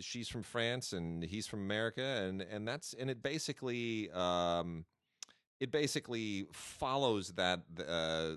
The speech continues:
the, the Linklater formula almost to a T, but in a very interesting and original way.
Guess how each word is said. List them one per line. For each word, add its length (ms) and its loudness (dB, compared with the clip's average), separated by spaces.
the, 220 2
the 100 2
Linklater 460 2
formula 480 2
almost 380 0
to 60 -2
a 40 0
T, 220 -6
but 120 -2
in 100 -2
a 60 0
very 320 0
interesting 320 -4
and 80 0
original 320 -2
way. 220 4